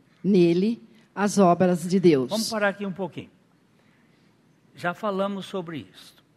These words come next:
Speaker 2: O cego tava lá. Possivelmente,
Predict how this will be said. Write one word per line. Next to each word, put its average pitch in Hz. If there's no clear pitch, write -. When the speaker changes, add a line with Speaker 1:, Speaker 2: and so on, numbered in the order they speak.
Speaker 2:
O 131
cego 170
tava 175
lá. -
Possivelmente, 180